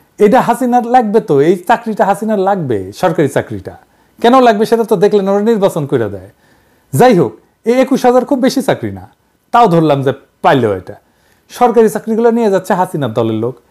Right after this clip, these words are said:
এই যে পুলিশ মারতেছে, সবগুলো তো ছাত্রলীগ। আর্মিতে প্রমোশন হয় না আওয়ামী লীগ পরিবারের না হইলে। কোটা তো একবার ব্যবহার করা হয় না, চাকরির সময় ব্যবহার করা হয়, প্রমোশনের সময় ব্যবহার করা হয়। তো সরকারি চাকরি নিয়ে গেল হাসিনা,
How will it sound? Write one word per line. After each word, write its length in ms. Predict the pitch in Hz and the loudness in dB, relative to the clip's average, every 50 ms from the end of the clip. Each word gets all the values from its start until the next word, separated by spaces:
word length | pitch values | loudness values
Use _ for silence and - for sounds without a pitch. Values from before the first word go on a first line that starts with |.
| _ _ _ - | _ _ _ 0
এই 80 | 185 | 2
যে 80 | 185 208 | 2 2
পুলিশ 320 | 208 202 202 208 185 - - | 2 2 2 2 2 0 -2
মারতেছে, 460 | 156 135 - - 120 110 - 127 113 | -4 -4 -2 -4 -6 -4 -4 -4 -4
সবগুলো 360 | 110 - 202 196 190 226 220 | -2 -2 -2 -2 0 2 2
তো 120 | 214 214 190 | 0 0 0
ছাত্রলীগ। 460 | - 220 214 - - 120 107 98 92 - _ _ _ _ _ _ _ | -4 -4 -4 -4 -6 -6 -6 -8 -10 -12 _ _ _ _ _ _ _
আর্মিতে 380 | - 175 190 202 214 220 226 226 | 0 0 2 2 2 2 2 2
প্রমোশন 440 | 220 214 196 190 196 - - 185 156 | 2 2 0 0 0 -2 -2 -2 -2
হয় 120 | 131 127 | 0 0
না 100 | 123 131 | 2 2
আওয়ামী 240 | 131 139 156 165 165 | 4 4 4 2 2
লীগ 160 | 156 143 147 - | 0 0 0 2
পরিবারের 380 | 160 139 135 131 135 139 139 | 4 4 4 4 4 2 2
না 180 | 139 139 127 107 | 2 2 0 0
হইলে। 280 | 101 104 101 101 101 - _ _ _ _ _ - | 0 -2 -6 -6 -8 -10 _ _ _ _ _ -2
কোটা 220 | - 202 214 220 | 0 2 2 2
তো 120 | 214 226 214 | 2 2 2
একবার 300 | 185 170 151 156 202 214 | 2 2 2 0 2 2
ব্যবহার 300 | 220 185 151 147 147 127 | 2 2 2 2 0 0
করা 180 | - 120 107 | 0 -2 -2
হয় 80 | 104 110 | -2 -4
না, 100 | 117 131 | -4 -6
চাকরির 300 | - - 185 - 180 160 | -6 -6 -6 -4 -6 -6
সময় 340 | - - 160 175 196 196 196 - - | -4 -4 -2 -2 -2 -4 -6 -10 -10
ব্যবহার 320 | - 151 165 160 165 165 | -6 -2 0 0 0 0
করা 180 | 160 - 165 156 | 0 -2 -2 -2
হয়, 160 | 147 151 165 160 - _ _ _ _ _ _ _ _ _ - | -2 -4 -6 -8 -14 _ _ _ _ _ _ _ _ _ 0
প্রমোশনের 420 | - 214 220 233 226 254 254 262 247 | 2 4 4 4 4 2 0 0 0
সময় 260 | - - 240 233 220 | -2 -2 -2 -2 0
ব্যবহার 340 | 196 202 180 175 170 170 170 | 0 0 0 0 -2 -4 -4
করা 240 | - 170 170 165 | -6 -6 -4 -4
হয়। 180 | 151 156 160 170 _ _ _ _ _ _ _ _ _ _ _ _ - | -6 -6 -8 -10 _ _ _ _ _ _ _ _ _ _ _ _ 0
তো 80 | 175 | 0
সরকারি 460 | 170 170 - - 269 269 - 262 226 208 | 0 0 2 0 2 2 4 2 2 2
চাকরি 380 | - 214 180 - 214 196 175 | 2 0 0 2 0 0 2
নিয়ে 200 | 175 208 247 240 | 2 2 2 2
গেল 140 | 214 220 208 | 4 4 4
হাসিনা, 540 | 156 123 123 113 - 123 104 95 92 92 | 4 2 0 -2 -4 -6 -8 -8 -12 -18